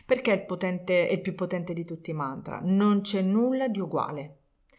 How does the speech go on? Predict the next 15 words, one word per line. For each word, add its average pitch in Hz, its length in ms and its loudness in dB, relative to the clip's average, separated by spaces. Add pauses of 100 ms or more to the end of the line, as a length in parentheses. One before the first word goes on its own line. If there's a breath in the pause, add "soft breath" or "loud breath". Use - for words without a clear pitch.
(640 loud breath)
Ed 190 320 4
è 190 80 4
quasi 254 320 4
impossibile 214 720 2
spiegare 165 640 4
questa 165 340 -4
potenza, 170 760 0
la 160 100 -4
potenza 170 420 -2
di 160 120 -6
questo 165 320 -6
mantra. 151 580 -2
È 233 200 4
un 262 160 2
mantra 220 520 4